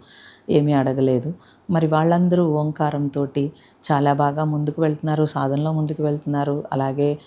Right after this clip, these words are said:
డిప్రెషన్ తగ్గి చక్కగా వాళ్ళ జీవితాలు బాగుంటున్నవి. ఆ, ఇవన్నీ చూసినప్పుడు, మ్, నాకు చాలా ఆనందంగా అనిపిస్తుంది. ఎందుకనంటే వాళ్ళు చెప్పిన మాట నమ్మి నేను ఓంకారం వదిలేస్తే ఈరోజు, ఏ, ఈ ఆనందాన్ని మేము పొందలేం కదా అనిపిస్తుంది.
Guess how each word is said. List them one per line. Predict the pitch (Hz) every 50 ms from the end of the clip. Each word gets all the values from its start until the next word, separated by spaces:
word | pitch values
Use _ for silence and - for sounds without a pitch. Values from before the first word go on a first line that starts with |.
| - - - _ -
డిప్రెషన్ | 170 147 147 - 156 156 151 - - 156 156 -
తగ్గి | 151 147 147 151 156 156 151 - 151
చక్కగా | - - 139 143 147
వాళ్ళ | 143 143 139 143
జీవితాలు | 139 131 151 151 147 151 - 151 151 151
బాగుంటున్నవి. | 143 143 147 147 143 147 151 156 151 131 147 143 143 139 135 139 139 - - - - - - _ - -
ఆ, | -
ఇవన్నీ | - 156 165 - - 196 190 202 202 202 202 202 202 180
చూసినప్పుడు, | 165 160 160 - 165 160 156 156 - 160 151 156 156 147 165 - _ _ _ _ _ _ -
మ్, | - 151 147 147 151
నాకు | 156 165 175 - - - 190
చాలా | 175 175 175 170
ఆనందంగా | 165 156 156 151 151 151 151 151 151 147
అనిపిస్తుంది. | 147 147 143 - 147 143 - - - 151 143 139 143 143
ఎందుకనంటే | 143 143 139 - - 156 143 135 127 135 135 - 214 254
వాళ్ళు | - 160 151 151 151 165
చెప్పిన | 165 - 175 - 190 180 180
మాట | 180 175 175 175 180
నమ్మి | 185 170 165 170 165 170
నేను | 170 165 165 160 151
ఓంకారం | 143 143 151 151 - 156 156 156 156 151
వదిలేస్తే | 147 143 143 147 147 143 - - 156 151
ఈరోజు, | 143 147 147 147 147 156 165 165 160 160 156 160 - - _ _ - - - _ _ _ _ - 214
ఏ, | 165 156 - - -
ఈ | 202 208 214
ఆనందాన్ని | 202 175 170 170 170 170 165 160 160 165 165 160
మేము | 156 151 147 143
పొందలేం | - 143 139 143 143 143 147 147 143 135
కదా | 139 139 131 135
అనిపిస్తుంది. | 135 131 135 131 - 135 - - - - 135 127 127 175